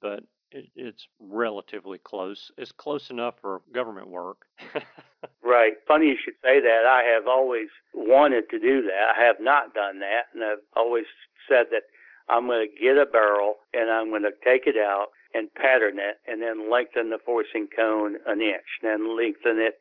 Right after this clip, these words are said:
Speaker 2: two inches, and then three inches, and go all the way up to six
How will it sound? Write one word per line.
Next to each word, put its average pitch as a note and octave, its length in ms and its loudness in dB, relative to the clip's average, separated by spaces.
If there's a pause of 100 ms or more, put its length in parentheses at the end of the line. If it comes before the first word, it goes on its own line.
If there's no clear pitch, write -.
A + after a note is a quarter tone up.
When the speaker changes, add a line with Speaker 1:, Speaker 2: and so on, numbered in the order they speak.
(120)
Speaker 2:
two A#2+ 180 4
inches, G2+ 400 -6
and A2 80 -6
then A2 160 -4 (100)
three A#2+ 240 0
inches, G#2+ 380 -4
and G2 100 -20 (440)
go A2 180 4
all A2 180 4
the A2 80 2
way A2 200 4
up A2+ 180 2
to G#2 60 -4 (120)
six - 180 -2